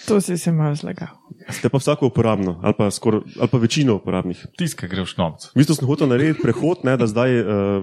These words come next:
Speaker 2: že nekaj tednov vajin blog spet operativen, ne.
Speaker 1: Ja, to pa je res.
Speaker 2: Tako da bomo spet začeli dajati link do tega v zapiske, za kak, eh, slasten recept.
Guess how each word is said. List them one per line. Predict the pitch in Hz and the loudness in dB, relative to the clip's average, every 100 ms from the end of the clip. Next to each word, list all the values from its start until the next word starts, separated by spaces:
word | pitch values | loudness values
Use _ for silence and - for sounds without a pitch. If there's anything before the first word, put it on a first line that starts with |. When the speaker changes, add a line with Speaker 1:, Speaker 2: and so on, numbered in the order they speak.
| - - - - - | -6 -16 -18 -14 -6
Speaker 2:
že | 107 113 | 0 2
nekaj | 139 139 | 2 0
tednov | 139 127 113 | 0 2 2
vajin | 123 120 | 2 0
blog | 110 131 | 0 -2
spet | - - 107 - - | -2 -4 -4 -4 -10
operativen, | - 107 107 98 156 180 131 | -6 0 0 0 2 2 2
ne. | 101 127 - - | -2 -6 -8 -14
Speaker 1:
Ja, | - 185 | -2 2
to | 202 196 | 2 0
pa | 185 | 0
je | 180 | 0
res. | 156 151 - _ | 0 -8 -18 _
Speaker 2:
Tako | - 110 | -2 2
da | 98 | 4
bomo | 98 98 | 4 2
spet | - - | 0 0
začeli | 104 101 117 107 | 0 2 4 4
dajati | 107 104 - | 4 2 0
link | 117 117 - - | -4 -4 -16 -10
do | - | -6
tega | 101 113 | -2 0
v | 101 | 0
zapiske, | 95 - 139 - 185 - _ _ _ _ | -2 0 -2 0 -4 -4 _ _ _ _
za | 101 | -10
kak, | - 101 - | -4 -6 -6
eh, | - 117 101 | -8 -4 -4
slasten | - - 101 101 - | -6 0 0 0 -2
recept. | 98 95 - 180 - | -4 0 0 0 -4